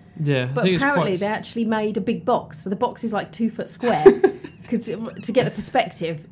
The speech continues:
Speaker 1: Yeah.
Speaker 2: So they had a massive box, and then when it shoots to him actually holding it, he's holding, like, the normal size box, um, which I thought was kind of fun. I wouldn't mind having one of
Speaker 1: That
Speaker 2: those.
Speaker 1: seems like a long-winded way, so it would not have <laughs> been easy to have got the perspective.
Speaker 2: Also, the second one, talking about a long-winded way,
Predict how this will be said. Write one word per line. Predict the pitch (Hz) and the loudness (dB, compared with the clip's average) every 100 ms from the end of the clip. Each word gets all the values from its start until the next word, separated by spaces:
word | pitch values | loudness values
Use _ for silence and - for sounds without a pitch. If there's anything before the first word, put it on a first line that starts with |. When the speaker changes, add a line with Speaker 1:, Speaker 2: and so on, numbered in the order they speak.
| - | -4
Speaker 1:
Yeah. | 160 127 113 | 0 0 -2
Speaker 2:
So | - | -2
they | 220 | -2
had | 220 220 | -2 -2
a | |
massive | 214 226 208 - 226 196 | 0 0 -2 -2 -4 0
box, | 233 175 - | 0 0 -2
and | 196 | -4
then | 190 | -2
when | 214 | -2
it | 208 | -6
shoots | - 196 175 | -8 -8 -8
to | 180 | -10
him | 196 | -6
actually | 190 180 190 | -6 -6 -4
holding | 190 180 156 | -2 -4 -6
it, | - | -10
he's | 151 | -10
holding, | 165 156 | -8 -8
like, | 160 | -10
the | 175 | -6
normal | 175 165 | -6 -6
size | 156 170 | -8 -10
box, | 165 180 - - - - - - - - | -8 -12 -14 -20 -20 -20 -20 -20 -20 -10
um, | 185 180 180 180 180 175 - | -4 0 0 -2 -4 -8 -10
which | 190 180 | -12 -10
I | |
thought | 190 | -10
was | 160 | -12
kind | - 180 | -10 -8
of | 160 | -8
fun. | - 185 196 - | -6 -6 -6 -8
I | |
wouldn't | 208 226 | -10 -8
mind | 185 180 | -8 -8
having | 196 185 | -10 -10
one | 170 | -6
of | |
Speaker 1:
That | 160 | 0
Speaker 2:
those. | 170 | 2
Speaker 1:
seems | |
like | 156 147 | 2 2
a | 135 | 4
long-winded | 139 135 135 127 123 | 4 4 2 0 -2
way, | 131 110 | -2 -2
so | - | -4
it | 120 | -6
would | 123 139 | -2 8
not | 165 165 | 8 8
have | - 170 170 | 2 0 6
<laughs> | |
been | 165 | 8
easy | 175 165 | 8 6
to | - 135 - - - - | 4 2 0 -20 -14 -6
have | 131 | -2
got | - 131 | 2 2
the | 131 | 0
perspective. | 139 - 127 - 123 113 | -4 -6 -8 -8 -2 4
Speaker 2:
Also, | 330 339 196 160 | 4 4 2 2
the | 160 | 0
second | 160 156 160 | 0 -2 -2
one, | 151 160 | -2 -2
talking | 247 | -2
about | 240 220 208 | 2 2 4
a | |
long-winded | 226 208 202 185 185 | 2 2 0 -2 -2
way, | 202 156 - 180 | 0 0 -2 -8